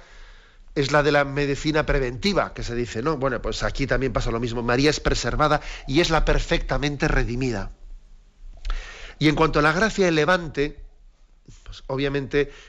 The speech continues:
ella entra en el seno de la Trinidad y tiene una relación personalísima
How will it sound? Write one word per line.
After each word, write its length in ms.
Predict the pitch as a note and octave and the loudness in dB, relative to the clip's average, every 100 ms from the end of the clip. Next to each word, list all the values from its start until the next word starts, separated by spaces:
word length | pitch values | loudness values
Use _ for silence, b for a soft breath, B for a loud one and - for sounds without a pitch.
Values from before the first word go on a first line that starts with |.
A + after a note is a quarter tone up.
| - | -6
ella 400 | D#3 C#3+ D3 D3+ - - - - | 0 2 2 0 -4 -18 -20 -2
entra 320 | F3 D#3+ C#3+ | 0 2 0
en 60 | C3+ | 0
el 60 | B2 | 0
seno 240 | D3 C#3+ | 0 2
de 80 | C#3+ | 2
la 120 | C#3+ | 2
Trinidad 500 | D3 C#3 C#3 D3 - B B B B - | 0 -2 0 0 -2 B B B B -4
y 120 | C3 | -4
tiene 560 | C#3 E3 E3 E3 D#3+ b b b b b - - - - | 0 2 2 0 -4 b b b b b -20 -20 -12 -2
una 200 | E3+ F3+ | 4 4
relación 640 | F3 D#3 - E3+ E3+ D#3 - - | 4 0 0 -2 -2 -6 -8 -2
personalísima 960 | D3+ - C#3 C3+ E3+ - C3+ A#2+ G#2 | 0 0 0 0 0 -2 -4 -4 -8